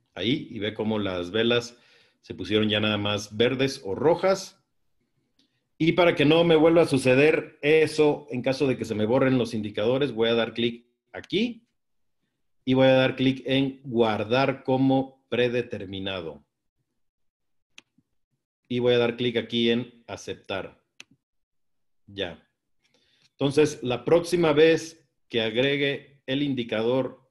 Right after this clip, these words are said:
Infinity Power Bars, que ahí lo acabo de borrar, para volverlo a instalar.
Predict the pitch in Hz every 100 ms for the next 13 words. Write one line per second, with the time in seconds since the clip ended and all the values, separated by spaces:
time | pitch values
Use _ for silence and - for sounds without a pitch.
0 | - 104 107 120 120 113 110 113 117 117
1 | 117 107 113 123 - - 98 98 101 -
2 | 101 98 90 85 82 80 85 85 113 131
3 | 131 _ _ _ _ - _ _ _ _
4 | _ _ _ 90 82 85 90 98 101 101
5 | _ _ _ 90 90 87 85 90 117 139
6 | -